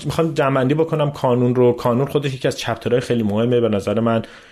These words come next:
با، اه، مثلاً اگه کسی علاقه‌مند باشه مثلاً می‌تونه با بازیگرای مت-، متعددی که تو اون دوره درگیر بودن صحبت بکنه. درس‌های خیلی زیادی توش وجود داره، ولی به هر حال نقشش،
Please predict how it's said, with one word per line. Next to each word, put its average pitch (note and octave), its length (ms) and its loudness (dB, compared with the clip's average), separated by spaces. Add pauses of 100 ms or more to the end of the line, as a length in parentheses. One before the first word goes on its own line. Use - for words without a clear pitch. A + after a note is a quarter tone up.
(160)
با، G#2+ 220 0
اه، G#2 680 -2
مثلاً G#2+ 220 -4
اگه G#2 200 -2
کسی - 280 -6
علاقه‌مند G2+ 500 0
باشه A2+ 460 0
مثلاً G#2+ 200 -4
می‌تونه G#2+ 320 -2
با G#2 220 -4
بازیگرای G2+ 520 -2
مت-، G#2+ 260 -2
متعددی G2+ 600 -4
که A2 100 -6
تو G#2+ 140 -8
اون G#2 140 -4
دوره G2+ 240 -2
درگیر F#2+ 460 -4
بودن G2+ 280 -6
صحبت G#2 480 -4
بکنه. A2 500 -2 (260)
درس‌های G#2 360 -2
خیلی A2 260 0
زیادی G#2 400 -2
توش - 260 -6
وجود G#2+ 400 -2
داره، G#2 320 0
ولی D#3+ 380 0
به D3 100 0
هر C3 200 -2
حال C#3+ 240 0
نقشش، C#3 720 -4